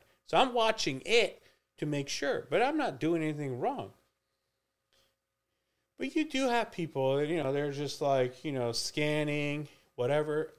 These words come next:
I saw this one machine, I believe, I don't, I think it was Kroger.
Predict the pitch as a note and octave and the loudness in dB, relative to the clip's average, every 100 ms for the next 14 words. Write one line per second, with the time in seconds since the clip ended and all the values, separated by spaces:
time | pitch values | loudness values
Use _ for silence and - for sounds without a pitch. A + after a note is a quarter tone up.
0 | - B2+ F#3 F#3+ E3+ B2 - A2+ D3 C#3 | -6 -4 -2 0 2 0 -4 -4 -2 -4
1 | - - G2+ G2 F#2+ - - F#2+ _ F#2 | -6 -8 -8 -8 -10 -14 -20 -20 _ -18
2 | F2 E2+ F#2 F3 F#3 F#3 F#3+ F3+ _ _ | -16 -18 -18 -16 -14 -12 -14 -16 _ _
3 | _ _ _ _ _ _ _ _ _ _ | _ _ _ _ _ _ _ _ _ _
4 | _ - A#2+ E3 - _ _ _ _ _ | _ -12 -8 -8 -12 _ _ _ _ _
5 | _ _ - - A3 G3 C3+ C3 - - | _ _ -20 -8 -8 -6 -8 -8 -8 -4
6 | C3 C3 | -4 -4